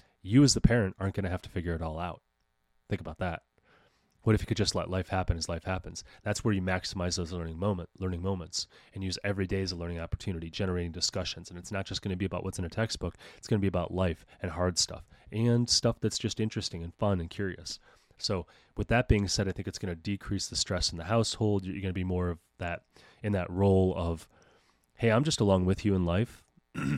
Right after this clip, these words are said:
Yeah, I'm your parent and I have a lot of authority over you right now, but that's not the way it's gonna be in the future. So I'm gonna try and train you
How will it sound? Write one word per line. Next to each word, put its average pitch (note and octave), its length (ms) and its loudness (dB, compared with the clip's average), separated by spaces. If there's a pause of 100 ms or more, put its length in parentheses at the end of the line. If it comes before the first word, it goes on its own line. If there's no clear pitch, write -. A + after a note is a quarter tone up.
(180)
Yeah, A2 200 4
I'm A2 100 6
your G2+ 100 4
parent G2+ 380 6
and F#2 80 -4
I F2+ 40 -4
have F#2 120 0
a F2+ 40 0
lot F2+ 160 0
of F2 80 -4
authority F#2+ 380 4
over F#2+ 160 6
you G2 120 8
right G2 200 4
now, G2+ 220 2
but F2+ 140 2
that's - 220 -4
not F#2+ 120 0
the G2 60 -2
way F#2 80 2
it's - 100 -4
gonna F2+ 180 0
be F2+ 80 0
in F2+ 80 2
the F2+ 60 -2
future. G2 320 -2
So - 160 -4
I'm F2+ 40 -4
gonna F#2+ 120 -2
try F2+ 180 -4
and F2 80 -6
train F2 240 -4
you F#2 180 0